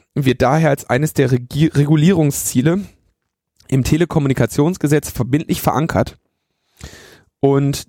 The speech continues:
die Koalition wird sich auch auf europäischer Ebene für die gesetzliche Verankerung von Netzneutralität einsetzen.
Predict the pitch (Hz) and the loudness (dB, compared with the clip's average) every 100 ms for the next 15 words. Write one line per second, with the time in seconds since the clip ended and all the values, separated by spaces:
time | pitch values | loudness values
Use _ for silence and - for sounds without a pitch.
0 | _ 123 127 123 120 - 139 123 - - | _ 0 4 4 2 2 0 0 0 2
1 | 151 180 139 - 123 - 135 - - 117 | 2 4 2 0 -2 0 0 0 -2 -2
2 | 117 - 139 135 - - 110 107 110 107 | -2 0 0 0 0 2 2 2 0 0
3 | - 107 104 107 - 110 110 - - 104 | -2 0 0 0 0 0 0 -2 -4 -4
4 | 95 101 - 98 95 - 92 - 95 - | -2 -4 -4 -2 -2 -2 -6 -4 -4 -4
5 | - - 104 147 147 - 175 190 | -4 -2 0 2 0 -2 -4 -4